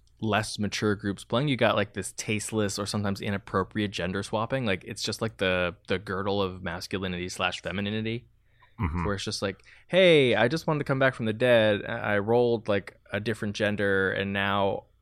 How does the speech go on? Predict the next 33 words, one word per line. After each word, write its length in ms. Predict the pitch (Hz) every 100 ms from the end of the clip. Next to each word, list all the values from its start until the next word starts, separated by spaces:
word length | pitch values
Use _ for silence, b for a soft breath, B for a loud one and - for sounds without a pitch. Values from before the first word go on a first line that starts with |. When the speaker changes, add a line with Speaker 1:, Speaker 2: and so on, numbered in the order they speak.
| -
Speaker 1:
either 280 | 104 113 98
I'm 220 | 101 120
very 240 | 113 110
uncomfortable 460 | 107 107 110 123 110
with 140 | 110
it 60 | 95
and 80 | 92
people 280 | 110 107 98
are 80 |
laughing 400 | 92 95 101 110
at 80 | 101
me 220 | 101 107
because 320 | 104 104 104 95
that 120 | 92
is 80 | 95
happening, 540 | 131 135 139 127 123 -
or, 300 | 113 110 110
like, 180 | 101 101
I'm 240 | - 98 104
gonna 180 | 104 101
use 260 | 104 110
it 120 | 117
as 260 | - 104 101
a, 400 | 95 90 92 -
like, 260 | 90 95 87 _ -
means 540 | 101 101 101 104 - -
to 180 | - 92
get 240 | 101 95
laughs 260 | 92 92 -
at 60 |
the 80 | 92
table." 480 | 95 117 143 160 - _ _ _ _ _ -
Speaker 2:
Right. 300 | 82 67